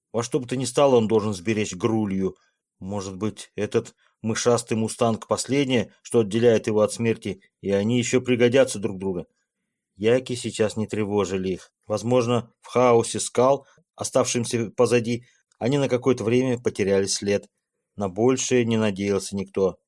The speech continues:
И никто не говорил о воде. Никто не хотел думать о ней. И всё же ни о чём другом они не думали. И вдруг Нора сказала: «Здесь! Я думаю, это здесь!»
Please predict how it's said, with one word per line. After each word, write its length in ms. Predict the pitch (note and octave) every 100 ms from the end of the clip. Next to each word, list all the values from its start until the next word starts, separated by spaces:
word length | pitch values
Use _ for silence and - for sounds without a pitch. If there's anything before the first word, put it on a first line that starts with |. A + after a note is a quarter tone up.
| _ _ -
И 60 |
никто 280 | A#2+ A#2 D#3+
не 100 | D#3+
говорил 440 | A2 G#2 G2+ G2 F#2+
о 20 |
воде. 440 | F#2+ F2+ F#2 F2 _ _ _ _
Никто 380 | F#2+ F2+ - A#2+
не 80 | G#2+
хотел 340 | A#2 A#2 A#2+
думать 460 | G#2+ C3 B2+ A2+ A2
о 60 |
ней. 260 | G#2 G2+ - _ _ _ -
И 100 | -
всё 160 | C#3+
же 80 | A2
ни 80 | A#2+
о 80 | A2
чём 200 | B2 A2
другом 420 | A2 G2 A2+ G#2+
они 180 | G2+ G2
не 140 | G2
думали. 500 | F#2 G2 F#2+ F2+ E2+ _ _ _
И 140 | -
вдруг 300 | G2+ A2+ A2
Нора 360 | F#2 G2+ G#2+ G2
сказала: 540 | - G2 F#2 F#2+ F2 _ _ _ _ _ _ _ -
«Здесь! 640 | B2 B2 E3 C3+ - - _ _ _
Я 200 | D3+ E3
думаю, 360 | F3 D#3+ D#3 E3
это 300 | D#3 D#3 D#3
здесь!» 640 | C3 A#2+ C#3 B2 - -